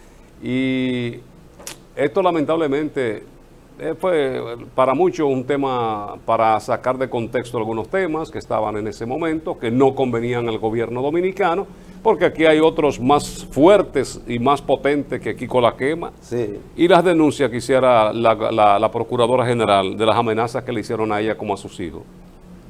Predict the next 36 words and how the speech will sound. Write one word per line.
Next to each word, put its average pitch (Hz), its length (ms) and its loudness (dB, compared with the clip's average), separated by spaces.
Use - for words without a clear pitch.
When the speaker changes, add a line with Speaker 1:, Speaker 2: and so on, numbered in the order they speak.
Speaker 2:
Sí, 160 200 -4
que 156 140 0
tuvo 160 280 6
que 185 80 6
accionar 180 420 6
Speaker 1:
¿De 180 60 2
Speaker 2:
ella. 185 80 4
Speaker 1:
quiénes 170 280 8
lo 156 100 6
hicieron? 117 580 2
Speaker 2:
Sí. 101 80 -10
Speaker 1:
¿Dónde 147 220 4
están? 90 360 0
Speaker 2:
No, 127 300 2
no, 139 120 2
no 139 80 4
aparecen. 131 500 0
Pero 180 180 10
al 185 100 10
parecer, 180 420 6
entonces, 202 720 2
esos 143 320 0
temas, 165 480 2
cuando 135 300 0
salen 160 340 4
así 165 180 0
en 170 60 2
la 160 80 2
semana, 156 380 2
como 156 180 -2
que 147 100 0
son 151 540 -2
preparados, 135 640 2
como 127 200 -4
decíamos 139 400 2
ayer, 143 340 -4